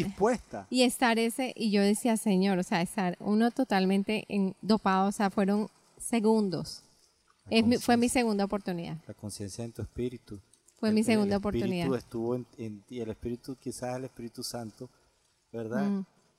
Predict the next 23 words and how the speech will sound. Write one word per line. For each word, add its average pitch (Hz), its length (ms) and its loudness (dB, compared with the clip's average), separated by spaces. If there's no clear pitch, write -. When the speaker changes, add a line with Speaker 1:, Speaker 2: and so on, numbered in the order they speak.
Speaker 1:
Traspasó 117 540 -10
todas 135 220 -4
las 135 160 -2
fronteras 127 580 -10
de 139 80 -10
tu 123 160 -14
cuerpo. 131 400 -8
O 120 60 -8
sea, 135 240 -6
en-, 117 200 -6
Speaker 2:
Llegó. 214 460 4
Speaker 1:
llegó, 123 480 0
tocó 127 260 0
tu 156 120 -4
espíritu, 165 720 -2
<laughs> 135 60 -20
declaraste 131 680 -6
la 151 100 0
palabra 156 540 4
y 147 80 4
él 165 80 4
Speaker 2:
Mm. 196 40 0
Speaker 1:
simplemente, 143 760 0